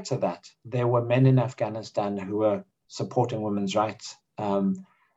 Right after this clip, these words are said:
and the same is true in the other countries, in Cameroon, um, we have been doing some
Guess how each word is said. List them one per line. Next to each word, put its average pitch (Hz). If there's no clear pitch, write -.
and 127
the 135
same 165
is 139
true 156
in 139
the 139
other 147
countries, -
in -
Cameroon, 117
um, 107
we 127
have 120
been 113
doing 117
some 117